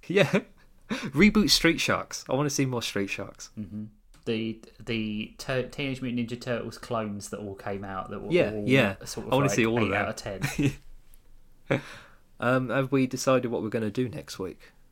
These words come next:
Speaker 2: Oh, did,
Speaker 1: Or the week
Speaker 2: was
Speaker 1: after?
Speaker 2: that Sam's email finished?
Speaker 1: Yeah, that's done now, yeah.
Speaker 2: Okay,
Speaker 1: Yeah, he
Speaker 2: right,
Speaker 1: said,
Speaker 2: fine.
Speaker 1: "Tunefully hounded, Sam." <laughs>
Speaker 2: Okay, right, fine. I just didn't want us to cut him off. <laughs>
Speaker 1: No, no, no.
Speaker 2: Um,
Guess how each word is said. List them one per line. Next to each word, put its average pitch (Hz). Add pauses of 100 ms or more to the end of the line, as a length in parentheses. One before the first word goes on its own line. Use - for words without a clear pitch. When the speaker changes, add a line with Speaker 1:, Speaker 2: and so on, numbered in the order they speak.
(180)
Speaker 2:
Oh, 147
did, -
Speaker 1:
Or 95
the 117
week 101
Speaker 2:
was 131
Speaker 1:
after? 151
Speaker 2:
that -
Sam's 131
email 123
finished? 113 (680)
Speaker 1:
Yeah, 139
that's 123
done 98
now, 85
yeah. 82
Speaker 2:
Okay, 98
Speaker 1:
Yeah, 87
he 95
Speaker 2:
right, 107
Speaker 1:
said, 120
Speaker 2:
fine. 151
Speaker 1:
"Tunefully 117
hounded, 95
Sam." 87
<laughs> -
Speaker 2:
Okay, 110
right, 98
fine. 98
I -
just -
didn't 120
want 113
us 110
to -
cut 117
him 107
off. -
<laughs> -
Speaker 1:
No, 139
no, 87
no. - (420)
Speaker 2:
Um, 127